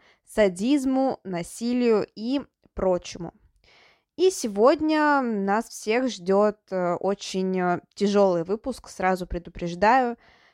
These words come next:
Да, конечно, другие выпуски тоже очень тяжёлые, и нельзя умалять жестокости всего, о чём я рассказывала до этого, но эта история, она...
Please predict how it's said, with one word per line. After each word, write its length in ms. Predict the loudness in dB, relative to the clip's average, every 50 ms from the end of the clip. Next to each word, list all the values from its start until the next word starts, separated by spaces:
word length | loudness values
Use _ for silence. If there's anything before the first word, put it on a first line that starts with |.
| _ _ -4
Да, 280 | 2 4 6 4 4
конечно, 600 | 2 0 -4 -2 -2 -2 -4 -4 -4 -2 -2 -2 0
другие 340 | 0 -2 -4 -2 -4 -4
выпуски 440 | -4 -4 -6 -8 -12 -14 -12 -10 -10
тоже 400 | -8 _ 0 2 4 4 4 4
очень 320 | 2 2 2 -2 -8 -8 -6
тяжёлые, 720 | -4 -4 -4 0 2 2 4 4 4 4 2 2 0 0
и 160 | -2 -4 -4
нельзя 400 | -4 -2 -2 2 4 4 4 4
умалять 400 | 4 4 2 2 2 2 0 -2
жестокости 680 | -4 -8 -8 -6 -4 -4 -4 -4 -6 -14 -14 -16 -18
всего, 380 | -16 -10 -6 -4 -2 2 2 2
о 60 | 2
чём 240 | 0 -2 -4 -4 -2
я 120 | -2 -2
рассказывала 720 | -2 -4 -4 -2 0 2 2 2 2 0 0 0 0 0
до 140 | 0 2 2
этого, 580 | 4 4 2 0 0 -2 0 2 2 2 2 -2 _ _ _ _ _ _ _ _ _ _ _ _
но 680 | -8 -4 -2 0 2 4 4 4 6 6 6 4 4 2 0 -4 -10 _ _ _ _ _ _ _
эта 320 | -4 -4 -4 -4 -4 -6 -8
история, 640 | -6 -8 -12 -6 -2 2 4 4 4 6 4 2
она... 720 | 2 0 0 0 2 2 2 2 4 2 2 2 0 -2